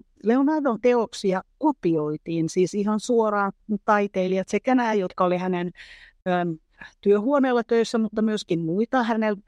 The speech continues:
lähellä häntä olevia taiteilijoita tai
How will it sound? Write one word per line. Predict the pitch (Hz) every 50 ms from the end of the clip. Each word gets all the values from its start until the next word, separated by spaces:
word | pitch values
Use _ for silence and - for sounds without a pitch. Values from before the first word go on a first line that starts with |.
| 214 208
lähellä | - 220 214 208 220 220 214 214 208
häntä | 202 208 202 196 - 202 202 196 - -
olevia | 220 208 208 202 196 202 196 190 -
taiteilijoita | 214 214 208 202 - 196 190 190 196 185 185 185 185 185 185 - 190 - -
tai | 190 185 185 185